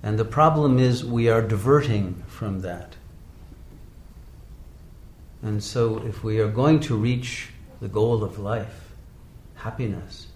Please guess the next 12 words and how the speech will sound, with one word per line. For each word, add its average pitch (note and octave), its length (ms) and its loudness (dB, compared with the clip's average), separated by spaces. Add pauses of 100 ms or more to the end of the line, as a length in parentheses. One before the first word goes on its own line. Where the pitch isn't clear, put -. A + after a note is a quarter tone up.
(100)
joy, B2 380 -6 (180)
bliss, B2 400 -8
fulfillment, - 840 -6 (920)
then A#2 480 -2 (840)
we A#2+ 180 -4
must A2 580 -6 (640)
orient C#3+ 480 4
ourselves F2+ 520 -8
correctly F#2+ 500 -6
toward F#2+ 320 -6
that F2+ 220 -6
goal. - 360 -8